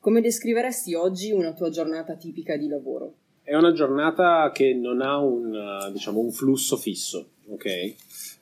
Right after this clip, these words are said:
Speaker 2: Ehm, può cominciare alle cinque di mattina o può cominciare alle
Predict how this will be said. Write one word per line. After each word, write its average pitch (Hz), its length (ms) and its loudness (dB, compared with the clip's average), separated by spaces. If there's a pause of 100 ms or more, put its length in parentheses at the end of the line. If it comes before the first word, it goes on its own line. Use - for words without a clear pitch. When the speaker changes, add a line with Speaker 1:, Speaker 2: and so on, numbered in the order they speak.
Speaker 2:
Ehm, 95 1160 -2
può 110 180 0
cominciare 113 800 -2
alle 98 480 -2
cinque 107 380 -4
di 110 80 -2
mattina 139 760 0
o 104 140 2
può 101 160 -4
cominciare 95 800 -4
alle 90 600 -8